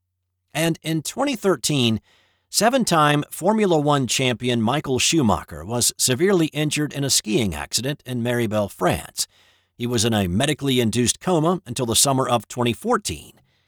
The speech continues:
Since then, not much news about Schumacher's health has drifted out, though his wife Karina issued a statement earlier this year saying they are doing everything they can to make Michael better and make sure he is comfortable.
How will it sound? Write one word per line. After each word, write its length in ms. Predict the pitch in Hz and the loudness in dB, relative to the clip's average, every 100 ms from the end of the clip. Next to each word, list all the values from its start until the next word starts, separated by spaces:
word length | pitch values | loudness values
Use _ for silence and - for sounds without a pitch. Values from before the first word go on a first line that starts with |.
| _ _ | _ _
Since 300 | - 277 240 | 0 2 4
then, 280 | - 170 165 - | 4 4 4 0
not 340 | 131 226 - | -2 -2 0
much 260 | 185 170 - | 0 0 2
news 280 | 165 160 | 4 4
about 420 | 127 110 196 170 - | 2 2 2 2 0
Schumacher's 640 | 165 143 131 - 101 - | 2 2 2 0 -4 -2
health 280 | 151 151 - | 0 -2 -4
has 320 | 143 143 - | -8 -6 -6
drifted 340 | 135 - 110 | -6 -6 -4
out, 260 | 135 117 - _ _ _ - | 0 0 -2 _ _ _ -4
though 260 | 120 123 | 0 2
his 260 | 117 120 - | 2 0 2
wife 260 | 120 110 - | 2 0 -4
Karina 400 | 110 131 117 - | -4 0 0 0
issued 300 | 165 - 110 | 0 0 -2
a 40 | |
statement 440 | - 120 110 107 - | -2 -2 -4 -6 -6
earlier 400 | 135 160 131 101 | -2 0 0 -2
this 300 | 76 80 - | -4 -2 -2
year 260 | 87 92 101 _ _ _ | -2 -6 -8 _ _ _
saying 400 | - 113 117 113 | -4 0 0 0
they 140 | 117 | 0
are 100 | 117 | 0
doing 300 | 110 117 117 | 0 0 0
everything 400 | 131 170 170 165 | -2 -2 -2 -2
they 140 | 165 156 | -2 -2
can 380 | 202 147 139 151 | -2 -2 -2 -4
to 100 | 147 | -2
make 300 | 185 160 135 | -2 -2 -2
Michael 320 | 131 117 107 | -4 -2 -2
better 400 | 165 151 147 151 _ _ _ - | 0 0 0 -4 _ _ _ -18
and 180 | 123 135 | -10 -6
make 160 | 139 | -4
sure 440 | - 202 120 127 131 | -2 0 2 0 -4
he 260 | 113 135 | -8 -10
is 180 | 127 135 | -6 -6
comfortable. 600 | - 107 - 76 - - | -4 -6 -6 -16 -16 -20